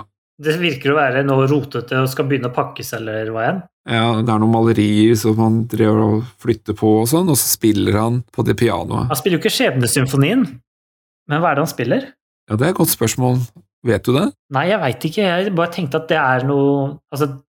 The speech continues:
Speaker 1: han hadde ikke spilt akkurat dette hvis ikke det var for at det var jo spesielt. Og når Anders er da på vei til huset, og han har kommet inn i huset, så setter han seg ved et flygel. Så begynner han å spille sånn som han gjorde i barndommen,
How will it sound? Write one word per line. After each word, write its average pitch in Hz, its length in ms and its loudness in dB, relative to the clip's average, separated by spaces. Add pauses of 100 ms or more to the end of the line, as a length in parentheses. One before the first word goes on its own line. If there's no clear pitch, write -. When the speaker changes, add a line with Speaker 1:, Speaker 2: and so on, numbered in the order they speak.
(640)
Speaker 1:
han 170 180 -2
hadde 143 140 0
ikke 131 100 0
spilt 156 320 -4
akkurat 160 240 -2
dette 160 240 -2
hvis 185 160 -6
ikke 147 160 -8
det 143 120 -4
var 131 200 -4
for 143 240 -8
at 131 160 -8
det 147 80 -4
var 127 140 0
jo 123 60 -8
spesielt. - 440 -8 (880)
Og 170 100 -2
når 165 300 2
Anders 127 420 -2
er 139 180 2
da 131 120 2 (680)
på 135 200 0
vei 131 480 2
til 120 320 -2
huset, 127 340 0
og 165 140 2
han 135 120 2
har 151 80 -2
kommet 127 240 0
inn 127 120 2
i 127 80 2
huset, 123 320 -4
så 156 240 2
setter 135 320 -2
han 127 80 -2
seg 127 160 0
ved 127 140 0
et 131 60 -10
flygel. 131 400 -2 (600)
Så - 80 -8
begynner 139 480 0
han 131 120 2
å 151 40 0
spille 120 480 -4 (1000)
sånn 139 240 -2
som 147 200 -2
han 156 160 -2 (160)
gjorde 131 320 0
i 127 40 -4
barndommen, 117 600 -2